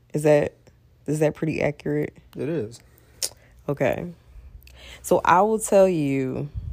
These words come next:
Speaker 1: and then this will probably set the foundation that, like, anytime that we have had conflicting conversations about, like, our sex life, Justin is the person who has had to bring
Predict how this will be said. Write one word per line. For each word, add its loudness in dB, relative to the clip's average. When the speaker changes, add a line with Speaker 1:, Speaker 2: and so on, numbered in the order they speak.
Speaker 1:
and 0
then 0
this -2
will 2
probably -2
set -6
the -4
foundation -6
that, -4
like, -4
anytime 0
that -2
we -4
have -4
had -2
conflicting -4
conversations -4
about, -2
like, -4
our -2
sex -6
life, -4
Justin -8
is -10
the -12
person -8
who -8
has -6
had -6
to -4
bring -6